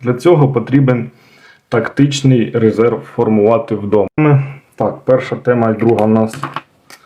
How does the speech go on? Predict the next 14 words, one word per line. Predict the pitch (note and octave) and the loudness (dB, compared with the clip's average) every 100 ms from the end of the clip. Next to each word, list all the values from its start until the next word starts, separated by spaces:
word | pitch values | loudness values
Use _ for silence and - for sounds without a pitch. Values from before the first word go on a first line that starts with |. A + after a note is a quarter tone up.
| _ _ _ | _ _ _
я | A#2 A2+ | -2 2
вам | A2+ G#2+ | 2 0
коротенько | A2+ A2 A#2 A2+ A2 | 0 0 0 0 -2
пояснив. | - A#2+ B2+ C3 F3+ F#3 D#3 - - _ _ _ - | -2 2 2 2 0 2 0 -4 -16 _ _ _ -10
Тепер | C#3 C3+ - | 0 0 2
переходимо | A#2 A#2 C3+ A#2 A#2 A2+ | -2 0 0 2 2 2
до | A2+ | 0
те-, | A2 B2+ | 0 -2
до | A2+ | -2
третьої | A2 B2 A#2 A2+ | 0 0 0 -2
теми | C#3 C3+ A#2 A2 | 2 2 2 0
заключної, | A2+ B2+ B2 F3 F3+ C3+ | 0 0 0 0 2 2
це | C3+ | 0
буде | A2+ A2+ A2 | 0 2 0